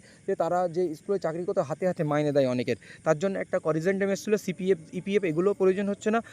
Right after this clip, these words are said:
আইটি রিটার্ন, এই সমস্ত তথ্য দিতে বলছে। এবার কীভাবে যেতে হবে? এখানে যে দিনগুলোতে যেতে হবে তার ডেট দেওয়া আছে পাশে দেখুন,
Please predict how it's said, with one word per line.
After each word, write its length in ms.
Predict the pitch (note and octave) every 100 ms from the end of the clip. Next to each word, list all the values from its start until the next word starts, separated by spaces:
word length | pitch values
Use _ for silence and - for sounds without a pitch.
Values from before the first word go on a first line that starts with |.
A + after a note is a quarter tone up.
| - -
আইটি 260 | D#3 F3 F#3
রিটার্ন, 240 | G3 A3+
এই 80 | G3+
সমস্ত 260 | E3+ G3 G3+
তথ্য 280 | - E3 D#3
দিতে 220 | C#3+ C3
বলছে। 240 | B2+ A#2+
এবার 200 | F#3 A3 G#3
কীভাবে 300 | G3 G3+ A3
যেতে 220 | G#3+ A3
হবে? 220 | A3 A#3+ C#4+ - - -
এখানে 340 | E3 G#3 A3
যে 140 | F3+ F#3 C#3+ C3 D3
দিনগুলোতে 440 | F3+ G3+ G#3+ G#3+
যেতে 220 | F#3 F#3+
হবে 120 | G3+ F3+
তার 200 | F3+ C#3+
ডেট 180 | F3+
দেওয়া 260 | E3+ F#3 E3
আছে 140 | D#3
পাশে 260 | D#3 C#3+ D#3
দেখুন, 240 | C3 B2